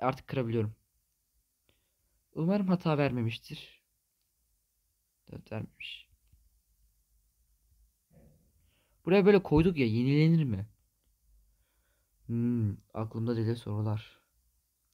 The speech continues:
Şunu şuraya al, şunu şuraya al, şunu şuraya al. Tamam, şimdi hemen ortaya yollayabiliriz. Tamam abi, tamam, tamam. Tamam, cidden yeter anne. Bir oyun kazanmak zorundayım. Benim için bu bir genelimde var. Benim bir oyun kazanmak zorundayım her videoda. Hmm, bazen iki oyun kazanıyorum.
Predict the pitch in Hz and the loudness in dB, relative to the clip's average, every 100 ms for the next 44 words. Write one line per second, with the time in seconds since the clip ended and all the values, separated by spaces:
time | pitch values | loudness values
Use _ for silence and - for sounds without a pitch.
0 | _ _ _ _ _ _ _ _ _ - | _ _ _ _ _ _ _ _ _ -12
1 | 123 117 120 117 135 127 123 117 113 127 | -10 -6 -4 -4 -6 -8 -10 -10 -8 -8
2 | 143 - - - 110 117 131 110 110 117 | -8 -12 -14 -10 -8 -6 -6 -6 -6 -4
3 | 110 110 107 110 104 107 - 123 117 - | -4 -4 -4 -6 -6 -8 -12 -12 -12 -14
4 | _ - - _ - _ 214 185 156 120 | _ -20 -20 _ -20 _ 4 6 6 4
5 | 110 151 117 131 110 - _ - 139 113 | 0 -2 -2 -4 -8 -8 _ -14 -10 -10
6 | - - 120 - 117 135 117 110 117 147 | -8 -8 -8 -6 -6 -2 0 0 2 2
7 | 151 151 131 131 123 117 113 110 104 - | 2 0 0 0 -2 -2 -2 -2 -4 -8
8 | _ _ _ _ _ 147 156 165 156 147 | _ _ _ _ _ 0 2 2 2 2
9 | 123 120 131 135 135 131 113 107 123 123 | 2 4 6 6 4 0 -2 -4 -6 -8
10 | - _ _ _ - 185 151 143 127 127 | -12 _ _ _ 4 6 6 4 0 0
11 | 120 113 113 110 98 - - 113 110 _ | -2 -2 -2 -4 -6 -10 -18 -18 -18 _
12 | _ _ - - - _ _ _ _ _ | _ _ -20 -20 -20 _ _ _ _ _
13 | _ _ _ _ _ _ _ _ - 135 | _ _ _ _ _ _ _ _ -10 -6
14 | 120 123 151 156 156 - 190 165 123 127 | -2 4 6 6 4 4 6 6 6 -2
15 | 123 117 135 151 | -4 -2 -2 -4